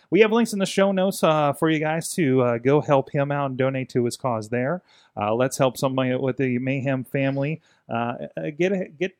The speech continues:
you know, become a part of this and, and help him with his trip to Seattle next, next year. Uh, Seattle, where, where I believe Tina is up around, so maybe you guys can connect out there and have a, a Mayhem mini gathering of sorts.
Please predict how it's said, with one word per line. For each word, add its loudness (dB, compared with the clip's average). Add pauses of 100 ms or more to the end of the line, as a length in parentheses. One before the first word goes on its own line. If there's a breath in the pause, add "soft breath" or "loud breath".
(520)
you -4
know, -4
become -2
a 0
part 0
of 2
this 0
and, -4
and -4
help 0
him -2
with -2
his -8
trip -4
to -8
Seattle -4
next, -10 (320)
next -2
year. 0
Uh, -4
Seattle, 0
where, 2
where -8
I -12
believe -6
Tina -8
is -10
up -10
around, -12
so -12
maybe -6
you -4
guys -6
can -10
connect -8
out -8
there -6
and -12
have -10
a, -12 (420)
a -16
Mayhem -6 (120)
mini -4
gathering -10
of -20
sorts. -12